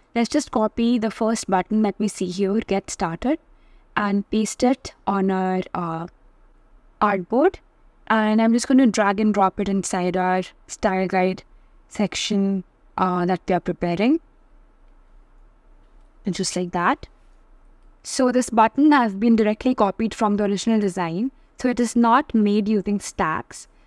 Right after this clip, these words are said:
So if you write some text or if you have to create a component, this won't be the ideal condition to go ahead with,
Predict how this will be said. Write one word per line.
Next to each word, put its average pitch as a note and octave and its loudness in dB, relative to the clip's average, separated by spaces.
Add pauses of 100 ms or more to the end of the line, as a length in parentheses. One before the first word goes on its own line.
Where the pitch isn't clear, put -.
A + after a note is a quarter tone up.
So - -2
if B3+ -2
you C4 4
write B3 2
some C4+ 2
text A3+ -2
or A3 2
if A3 -4
you A#3+ 0
have A3 -2
to C4 -4
create A3+ -2
a A#3+ 0
component, G#3+ -2
this G#3+ -2
won't A#3+ 0
be B3+ 2
the A3 2
ideal G3+ 0
condition F#3+ 0
to G3+ 0
go F#3 0
ahead F3 -2
with, E4+ 0